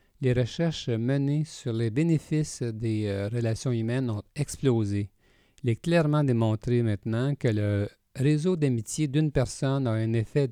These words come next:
décisif sur sa santé et on comprend de mieux en mieux la mécanique, rel-, même, euh, la mécanique qui est, euh, relative au système cardiovasculaire, au système endocrinien, puis au système immunitaire.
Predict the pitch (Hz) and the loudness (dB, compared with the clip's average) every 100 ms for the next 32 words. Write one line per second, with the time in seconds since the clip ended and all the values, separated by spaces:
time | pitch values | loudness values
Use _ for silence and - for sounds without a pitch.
0 | - 170 - 127 123 143 - 123 - 117 | 0 -2 0 -2 0 -2 -2 -12 -6 -6
1 | - 104 98 127 180 - - - - _ | -4 -4 -4 -4 -6 -8 -20 -20 -20 _
2 | 131 135 - 120 - 139 127 120 127 117 | 0 0 0 -2 0 0 0 0 0 0
3 | 110 110 120 123 104 110 - 107 120 123 | -2 0 0 0 0 -2 -2 -2 -2 -4
4 | _ _ 135 113 110 107 120 _ _ _ | _ _ -6 -4 -2 -4 -10 _ _ _
5 | 123 110 113 107 98 104 107 107 110 117 | -8 -4 -4 -6 -8 -10 -10 -4 -4 -2
6 | 117 117 143 - 104 101 98 110 _ _ | -2 -2 -4 -6 -6 -6 -10 -14 _ _
7 | - _ - 123 123 117 - 156 131 113 | -20 _ 0 2 4 2 2 2 2 0
8 | - 117 - 143 131 120 123 120 131 117 | -2 -6 2 2 2 0 0 0 0 0
9 | - - 110 117 117 117 117 123 131 - | -2 -4 -2 0 0 -2 -4 -4 -4 -4
10 | - 131 123 113 117 - 117 110 107 107 | -2 0 0 0 -2 -2 -2 0 0 -2
11 | 113 - 110 110 - - 117 117 117 110 | -4 -4 -4 -4 -6 -4 -2 0 0 -2
12 | 98 107 101 101 101 - | -2 -4 -4 -6 -12 -16